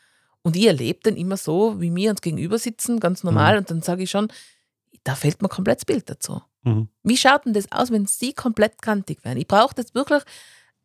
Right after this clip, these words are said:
Speaker 1: beschreiben Sie das einmal, ich brauch da irgendwie ein Bild dazu, dass das, dass das für mich klarer wird.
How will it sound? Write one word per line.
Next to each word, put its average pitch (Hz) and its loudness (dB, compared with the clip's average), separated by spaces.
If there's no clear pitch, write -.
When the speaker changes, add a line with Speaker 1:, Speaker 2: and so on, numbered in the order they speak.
Speaker 1:
beschreiben 214 4
Sie - -10
das - -2
einmal, 262 4
ich 240 -4
brauch 208 2
da - 2
irgendwie 233 2
ein 202 0
Bild 254 -4
dazu, 262 0
dass 220 -2
das, - -2
dass 220 -2
das 226 2
für 233 0
mich 233 0
klarer 131 -4
wird. - -20